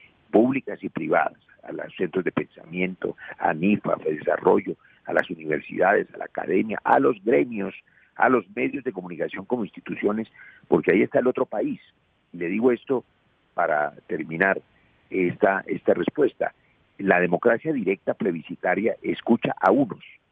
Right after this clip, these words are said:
al sector afín del gobernante, que es el que se convoca a las marchas para apoyarlo. Pero ahí no se puede convocar ni oír a cincuenta millones de colombianos. La democracia representativa que nosotros defendemos, porque somos liberales al interior del pacto, sí escucha a todos.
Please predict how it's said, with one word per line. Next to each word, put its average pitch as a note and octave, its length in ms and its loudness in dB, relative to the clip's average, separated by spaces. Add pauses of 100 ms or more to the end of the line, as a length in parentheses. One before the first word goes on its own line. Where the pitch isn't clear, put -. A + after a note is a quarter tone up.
(380)
al G2+ 220 0
sector A2 320 2
afín B2 320 -4
del A#2+ 140 -2
gobernante, F#2+ 600 -2
que F2+ 120 -8
es - 100 -10
el F#2 100 -6
que F2 160 -4 (220)
se E2+ 80 -4
convoca E2 380 2
a G2+ 40 6
las D2+ 140 0
marchas D#2+ 380 -4
para E2 180 -2
apoyarlo. F#2 480 2 (440)
Pero F2 220 4
ahí E2 160 -4
no B2+ 100 -10
se C#3 80 -8
puede B2+ 220 -2
convocar E2 500 -4
ni G2+ 100 -6
oír G2 180 -2
a G2 60 0
cincuenta E2 440 -4
millones D#2+ 240 -4
de E2 80 0
colombianos. E2+ 480 2 (480)
La F2+ 140 6
democracia G#2 520 0
representativa F#2+ 1040 -2
que E2+ 120 -10
nosotros E2+ 360 -2
defendemos, E2 600 -4
porque - 160 -18
somos E2 180 -2
liberales E2 560 4
al D#2+ 80 -14
interior D#2+ 340 -10
del E2+ 140 -2
pacto, - 400 -8 (640)
sí C3+ 80 4
escucha - 380 0
a - 40 -10
todos. A2 360 0